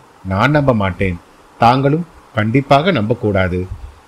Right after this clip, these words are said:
இளைய பிராட்டி ஒரு விஷயத்தை தங்களிடம் சொல்லவில்லை என்றால் அதற்கு காரணம் அவசியம் இருக்க வேண்டும். சின்ன இளவரசர் தம் சிநேகிதனை காப்பாற்றுவதற்காக கடலில் குதித்தது பொய்யொன்றும் இல்லை. இளவரசரையும்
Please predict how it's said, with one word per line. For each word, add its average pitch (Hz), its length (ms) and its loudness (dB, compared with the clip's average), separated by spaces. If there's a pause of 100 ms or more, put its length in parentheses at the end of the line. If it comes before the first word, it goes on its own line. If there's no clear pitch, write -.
(160)
இளைய 135 240 4
பிராட்டி 120 400 0
ஒரு 113 140 0
விஷயத்தை 131 440 0
தங்களிடம் 117 440 0
சொல்லவில்லை 135 560 0
என்றால் 139 380 0 (360)
அதற்கு 110 400 0
காரணம் 123 560 0
அவசியம் 180 520 0
இருக்க 113 240 0
வேண்டும். 98 380 0 (400)
சின்ன 131 260 2
இளவரசர் 120 600 0
தம் 110 200 0
சிநேகிதனை 127 520 0
காப்பாற்றுவதற்காக 123 960 0
கடலில் 123 460 0
குதித்தது 117 460 0 (320)
பொய்யொன்றும் 160 580 2
இல்லை. 98 240 0 (480)
இளவரசரையும் 123 720 2